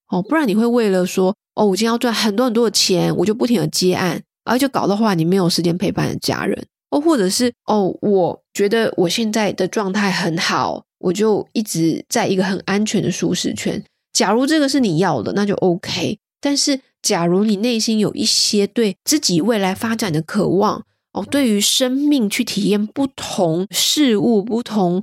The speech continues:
职涯、不同成长的那种渴望，诶，那你可能就要稍微去注意一下你时间的分配。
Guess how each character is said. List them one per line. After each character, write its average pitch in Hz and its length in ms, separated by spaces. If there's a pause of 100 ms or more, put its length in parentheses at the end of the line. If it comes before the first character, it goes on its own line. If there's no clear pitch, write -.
(160)
职 170 300
涯、 226 440
不 233 140
同 180 560
成 202 400
长 156 300
的 170 80
那 175 100
种 165 160
渴 - 280
望， 170 280 (280)
诶， 240 140
那 320 140
你 208 260
可 175 220
能 160 180
就 196 120
要 196 180
稍 208 360
微 156 300
去 - 220
注 175 220
意 180 80
一 240 80
下 190 180
你 156 100
时 151 220
间 165 160
的 165 100
分 - 280
配。 - 300